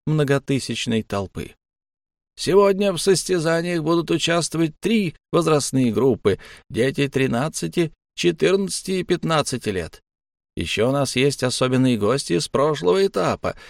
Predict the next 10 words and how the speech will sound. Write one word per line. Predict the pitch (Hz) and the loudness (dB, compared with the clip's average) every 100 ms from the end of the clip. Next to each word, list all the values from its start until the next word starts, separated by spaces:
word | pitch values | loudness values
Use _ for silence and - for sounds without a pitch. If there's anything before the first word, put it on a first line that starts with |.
| - - | -14 -6
и | 110 | -4
среди | 131 127 117 139 | -2 -2 0 0
них | 156 160 | 0 -2
две | 117 123 160 | -2 -2 -2
суперзвезды, | - 180 170 180 160 202 175 190 220 | 0 0 0 -2 0 2 2 0 -2
поразившие | - 165 165 147 165 - 143 | 0 0 0 0 0 0 0
нас | 151 131 | 0 -4
вчера | - - 131 151 | -4 -2 0 0
своими | 123 117 139 139 | 0 0 0 0
способностями. | - 139 - 175 113 92 - 98 104 | 0 -2 0 0 -2 -6 -6 -6 -8